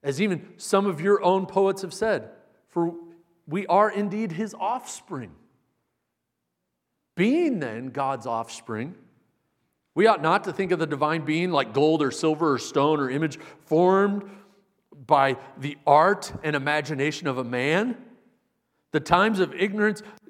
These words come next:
God overlooked, but now he commands all people everywhere to repent, because he has fixed a day on which he will judge the world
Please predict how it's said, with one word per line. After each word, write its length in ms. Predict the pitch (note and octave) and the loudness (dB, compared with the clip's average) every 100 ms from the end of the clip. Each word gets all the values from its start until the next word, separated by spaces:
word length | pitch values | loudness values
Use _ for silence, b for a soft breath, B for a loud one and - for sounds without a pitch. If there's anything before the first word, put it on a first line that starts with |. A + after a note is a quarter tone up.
| C#3 | -2
God 380 | E3+ F3 G3+ G3 | 4 6 6 4
overlooked, 580 | F#3 F3+ F3 G3 G3+ G3+ | 4 6 6 6 2 0
but 140 | F3 | -2
now 280 | E3 G3+ B3+ | 2 2 4
he 120 | A#3 | 2
commands 400 | A3+ G#3 G3+ F#3+ - | 0 -2 -2 -2 4
all 440 | A3+ B3+ C4+ C4+ | 6 8 6 4
people 520 | C4+ C4 C4+ B3+ A#3 A#3+ | 4 4 6 4 4 4
everywhere 1120 | C#4 D#4 C4+ D4 D4 C#4+ A#3 A#3+ A#3 A#3 A3+ A3+ | 4 4 0 0 2 2 2 2 4 2 0 -4
to 140 | - G#3+ | -6 -2
repent, 920 | D#3 C#3+ - - F3 D#3 C3 - - _ _ _ _ _ _ _ _ _ _ _ _ | 0 -2 -6 -6 -4 -6 -10 -20 -20 _ _ _ _ _ _ _ _ _ _ _ _
because 340 | D#3 C3 D3 - | -4 -2 0 0
he 120 | G#3 | 0
has 140 | F#3 | 0
fixed 300 | - F3+ - | 0 -4 -2
a 60 | C#3 | -4
day 140 | D#3 | -2
on 140 | F#3 D#3+ | -2 -2
which 200 | C3 - | -4 -6
he 120 | D#3 | -10
will 140 | C3 | -10
judge 360 | G#2+ C3 F3+ F#3 | -8 -2 -2 -2
the 60 | G#3 | -6
world 400 | C#3+ A#2+ A2+ | -2 0 -2